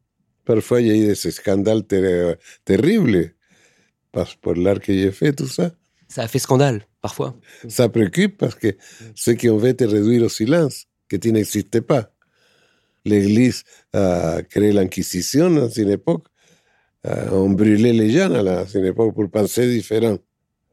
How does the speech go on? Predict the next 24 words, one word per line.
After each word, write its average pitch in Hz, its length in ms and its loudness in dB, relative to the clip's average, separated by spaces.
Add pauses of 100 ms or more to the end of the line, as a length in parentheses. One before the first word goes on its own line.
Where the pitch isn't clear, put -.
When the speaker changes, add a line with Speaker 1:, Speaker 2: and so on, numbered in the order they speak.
(180)
Speaker 1:
Et 107 420 -2
on 98 160 2
a 95 100 2
progressé 101 500 0
un 131 160 0
peu, 131 340 0 (560)
mais 107 120 2
on 104 100 2
te 113 100 0
silence. 131 640 -2 (320)
Et 120 100 -4
tout 165 120 0
d'un 170 220 0
coup, 196 160 0
t'arrive 156 440 2
le, 135 380 -2 (460)
euh, 113 160 -4 (240)
la 113 140 0
loterie 120 580 4
et 135 80 0
que 98 320 -2 (440)
tu 120 140 0
deviens 123 280 4
mythique. 139 500 0